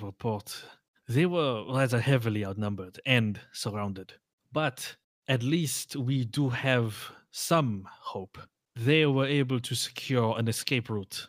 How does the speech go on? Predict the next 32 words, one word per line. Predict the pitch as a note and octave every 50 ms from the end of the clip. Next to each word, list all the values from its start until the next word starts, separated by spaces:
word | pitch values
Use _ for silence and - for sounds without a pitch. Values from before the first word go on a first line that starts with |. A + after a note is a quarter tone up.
| _ _
for | - - - - - - A#2+ A2+ A2 G#2+ G#2 G2+ G2 G2 F#2+ G2 - _ _ _ _
Agent | C#3 C#3 C3 A#2 A#2+ B2 A2+ G#2+ G2 - - -
Krasinski | - - A2+ G2+ G#2+ C3 C#3 - - - E3+ F3 F3 D#3+ - _ _ _ _ _ _ _ -
and | C3+ B2 A#2+ A#2 A#2 A2+ G#2+ G#2+ A2 - - _ _ _ -
a | A#2
small | - - - - C3 B2+ B2 A#2+ A2+ A2 G#2+ G2+
Russian | G#2 A2+ A2+ - - C3 A2 G2+ G#2
escort | A2+ A2+ - - - G2+ F#2+ -
force. | - - E2+ E2+ - - - - - - _ _ _ _ -
Krasinski | - B2+ A2+ C3+ D#3+ C#3+ - - C3 B2
has | A#2+ B2 B2 A#2 A2+ G#2+ G2+
the | G#2+ A#2
two | - - B2+ A2
black | A#2 A#2 - -
boxes | A#2+ A#2+ A2+ - - G#2+ F#2+ F#2+
from | - - A2
the | - -
plane. | - - A#2+ G#2+ F#2 F#2 F#2+ - _ -
She | - - - D#3+ E3 E3
and | C#3+ C3 B2 A#2+ A2+ A2+ - - _ _
some | - - D#3 D3 C#3+
of | B2+ A2
the | A2+ B2
other | A2 - A2
soldiers | G2 - F#2+ G#2+ G#2+ F#2+ A2 G#2+ -
are | - A2+
heading | - - C3 A#2 A2+ A2 G#2 G#2
back | G2+ G#2+ G#2 -
to | - B2
the | G#2+ G#2
hospital | G#2 G#2 - - A2 - G#2 G2
now. | G2 G2+ F#2+ F#2+ F2+